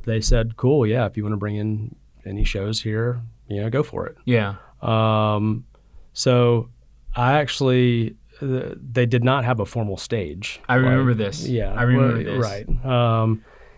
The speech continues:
Speaker 1: their backyard had a little eight-by-eight wooden platform in the back that had a little awning over it, and that was, like, their backyard <laughs> stage. So,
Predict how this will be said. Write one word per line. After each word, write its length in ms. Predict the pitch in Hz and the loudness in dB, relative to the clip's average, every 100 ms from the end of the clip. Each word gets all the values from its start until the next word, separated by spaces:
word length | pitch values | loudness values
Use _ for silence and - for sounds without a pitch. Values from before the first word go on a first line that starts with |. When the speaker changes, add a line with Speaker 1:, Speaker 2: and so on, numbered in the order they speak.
| - - - - | -20 -20 -20 -20
Speaker 1:
their 640 | - - 165 139 127 123 113 | -12 -10 -8 0 2 4 2
backyard 1000 | 123 131 120 123 139 135 113 110 110 - | 2 0 2 2 4 4 4 0 -4 -8
had 260 | - 127 117 | -4 0 0
a 80 | |
little 640 | 113 123 120 117 113 110 - _ _ _ - | 0 0 0 0 -2 -4 -8 _ _ _ -2
eight-by-eight 920 | 160 180 156 139 135 127 131 131 135 _ _ _ _ | 0 0 -2 0 2 2 2 0 -6 _ _ _ _
wooden 840 | - 165 156 143 139 147 143 135 123 | -20 -16 -10 -4 2 2 4 2 2
platform 1080 | - 147 - - 127 117 113 110 110 117 - | 2 0 0 -4 -4 -2 -2 -2 -2 -4 -8
in 200 | - 123 | -6 -4
the 60 | 113 | -4
back 460 | 110 110 110 - - | -4 -4 -4 -6 -10
that 160 | 135 120 | -8 -2
had 140 | 123 | -2
a 40 | |
little 260 | 113 120 113 | 0 0 -2
awning 440 | 139 123 123 117 | -2 0 0 0
over 300 | 104 95 95 | -4 -8 -8
it, 160 | 101 127 | -10 -6
and 100 | 120 | -2
that 120 | 123 | 0
was, 100 | 120 113 | 0 -2
like, 120 | 113 | -4
their 120 | 113 | -4
backyard 540 | 104 104 - 143 113 | -4 -6 -2 -2 -2
<laughs> 80 | - | -6
stage. 420 | - 101 113 117 - - - - - - - - - - - | -10 -10 -10 -12 -16 -20 -16 -10 -8 -8 -10 -16 -18 -18 -14
So, 640 | - 160 139 135 131 123 | -4 2 4 4 2 0